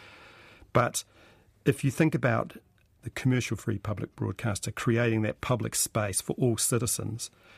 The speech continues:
we have to think about doing new things for new audiences, and that's where the, um, proposed service for young New Zealanders, that's what was driving that.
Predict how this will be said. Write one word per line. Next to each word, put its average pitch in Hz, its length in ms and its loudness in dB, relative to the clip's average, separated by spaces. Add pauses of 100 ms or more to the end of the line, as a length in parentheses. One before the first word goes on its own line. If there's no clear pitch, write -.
(220)
we 113 100 -2
have 127 300 0
to 120 80 -2
think 110 200 -2
about 107 240 -4
doing 107 320 -2
new 110 160 0
things 104 380 -4
for - 80 -6
new 107 240 -2
audiences, 107 400 -2
and 113 100 2
that's - 440 -4
where 104 400 -2 (560)
the, 101 380 -2
um, 104 400 -2 (340)
proposed 120 520 0
service 110 460 0
for - 160 -6
young 104 260 -2
New 101 120 -4
Zealanders, 101 480 -2
that's - 280 -4
what - 160 -2
was 104 200 -4
driving 113 420 0
that. 95 200 -8